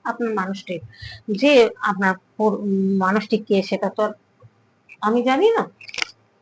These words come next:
তো যাই হোক, সেই মানুষটা, আহ, তিনি কিন্তু মনে করছেন যে আমি একটু ভাল লাগছে বলতে, ইউনিভার্স সেটা কিন্তু মেনে নিতে পারেন না। কারণ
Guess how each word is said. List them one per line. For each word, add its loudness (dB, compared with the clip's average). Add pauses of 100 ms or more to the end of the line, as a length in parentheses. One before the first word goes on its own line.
(440)
তো 4
যাই 2
হোক, 0 (580)
সেই -2
মানুষটা, 0 (440)
আহ, -2
তিনি 0
কিন্তু 0
মনে 0
করছেন -6 (300)
যে -8 (1000)
আমি 4
একটু -2
ভাল 4
লাগছে 4
বলতে, 0 (1120)
ইউনিভার্স 0
সেটা -6
কিন্তু -6
মেনে -2
নিতে -4
পারেন -8
না। -18 (400)
কারণ 0